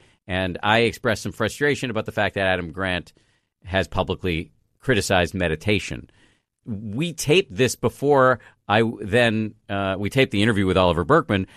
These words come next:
before I actually ended up meeting Adam Grant and recording a podcast with him, which has already been posted, in which I work this through with Adam directly. And in a very, and I found, I found Adam to be awesome in dealing with my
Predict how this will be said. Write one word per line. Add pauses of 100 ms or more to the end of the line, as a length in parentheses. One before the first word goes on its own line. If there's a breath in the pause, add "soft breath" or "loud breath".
(140 loud breath)
before
I
actually
ended
up
meeting
Adam
Grant
and
recording (220 soft breath)
a
podcast
with
him,
which
has
already
been
posted, (440 soft breath)
in
which
I
work
this
through
with
Adam
directly. (440 soft breath)
And (100)
in
a
very,
and
I
found,
I
found
Adam
to
be (320)
awesome
in
dealing
with
my